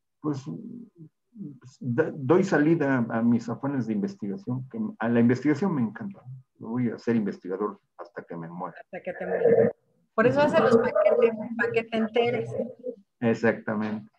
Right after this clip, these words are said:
Speaker 2: Y lo
Speaker 1: Ahí
Speaker 2: hacemos.
Speaker 1: pa' que te enteres, pa' que te instruyas, pa' que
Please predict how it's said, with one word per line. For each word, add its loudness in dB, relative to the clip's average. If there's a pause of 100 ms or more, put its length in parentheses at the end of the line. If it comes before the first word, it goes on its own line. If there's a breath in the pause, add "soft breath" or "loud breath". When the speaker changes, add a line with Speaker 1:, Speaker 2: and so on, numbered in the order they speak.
(320)
Speaker 2:
Y -2
lo 2
Speaker 1:
Ahí 4
Speaker 2:
hacemos. 4
Speaker 1:
pa' -4
que -8
te -4
enteres, 4
pa' -2
que 0
te -4
instruyas, 2
pa' -8
que -10